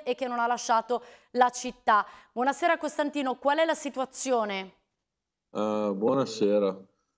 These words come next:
Speaker 2: Ma la situazione dipende da, da cosa si intende. Se si leggono i giornali europei, italiani, sembra che qua sia tutto calmo, che, che i russi si siano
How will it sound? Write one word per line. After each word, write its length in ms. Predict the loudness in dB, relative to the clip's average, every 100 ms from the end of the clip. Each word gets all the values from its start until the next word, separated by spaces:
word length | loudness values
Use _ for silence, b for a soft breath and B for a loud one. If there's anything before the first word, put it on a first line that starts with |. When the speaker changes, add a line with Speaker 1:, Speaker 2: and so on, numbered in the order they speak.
| _
Speaker 2:
Ma 220 | -2 -2 0
la 140 | -2
situazione 1700 | 0 -4 0 0 0 0 0 2 2 2 2 2 4 4 4 4 2 0
dipende 560 | -2 0 0 2 0
da, 680 | 2 2 2 0 0 0 0
da 200 | 0 0
cosa 280 | 0 0 -2
si 160 | -2
intende. 560 | -4 -2 0 0 0 0
Se 180 | -2 -4
si 200 | -2 0
leggono 680 | 0 0 0 0 0 0
i 100 | 0
giornali 640 | 0 0 0 -2 -2 0
europei, 760 | 2 4 2 -2 0 2 2 0
italiani, 760 | -2 -2 0 0 0 0 -2 -4 B B -16 -10
sembra 380 | -2 0 2 0
che 160 | -4 -2
qua 200 | 0 0
sia 220 | -2 -2
tutto 360 | -4 -4 -4
calmo, 480 | 0 0 0 -2 -4
che, 340 | 0 2 2 0
che 120 | -2
i 80 | 0
russi 400 | -2 -4 -6 -10
si 140 | -10
siano 480 | -6 -4 -2 -4